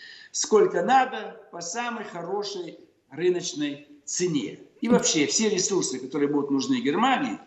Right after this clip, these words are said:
а нам будут нужны пока ещё какие-то технологии из Германии,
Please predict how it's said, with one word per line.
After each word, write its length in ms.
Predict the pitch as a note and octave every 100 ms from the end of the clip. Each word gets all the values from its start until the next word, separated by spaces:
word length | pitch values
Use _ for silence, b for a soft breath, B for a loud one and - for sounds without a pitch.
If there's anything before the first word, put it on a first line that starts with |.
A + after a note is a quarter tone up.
| - b b
а 140 | D#3
нам 220 | G3+ G#3 E3+
будут 220 | E3 E3
нужны 320 | E3+ D#3 F3
пока 380 | - D#3+ F3 D3+
ещё 240 | C3+ C3+ B2+
какие-то 360 | C#3 E3 C3+
технологии 680 | B2 C3 E3 F3 D4 D4 E3+
из 120 | D3 B2+
Германии, 520 | C#3 C3+ A#2+ -